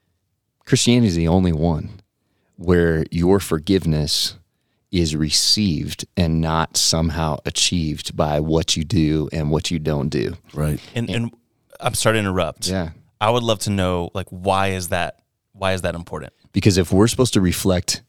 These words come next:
Speaker 1: God's, you know, if God gave his forgiveness to us and that is what we are to reflect to other people,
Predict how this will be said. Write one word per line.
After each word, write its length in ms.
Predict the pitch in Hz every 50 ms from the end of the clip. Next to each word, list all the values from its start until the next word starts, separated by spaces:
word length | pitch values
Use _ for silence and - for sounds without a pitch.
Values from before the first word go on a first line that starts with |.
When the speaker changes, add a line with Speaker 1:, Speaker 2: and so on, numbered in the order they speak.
| _ _ _ _ _ _ _ _ _ _ _ _ _ _ -
Speaker 1:
God's, 420 | - 104 92 92 95 95 - 98 107 - _
you 140 | - 95 95
know, 100 | 87 82
if 120 | 80 80 -
God 280 | - 95 92 101 101
gave 200 | 98 104 101 98
his 160 | 92 98 90
forgiveness 460 | - - 98 85 87 92 87 85 80 -
to 100 | - -
us 220 | 85 82 80 -
and 80 | - 82
that 120 | 85 82 82
is 100 | 80 82
what 160 | 85 80 76
we 140 | 85 87 87
are 60 | 90
to 80 | 82 85
reflect 440 | 73 78 80 78 - 87 82 82 -
to 100 | - -
other 160 | 80 78 78
people, 420 | 76 - - 95 92 - 80 80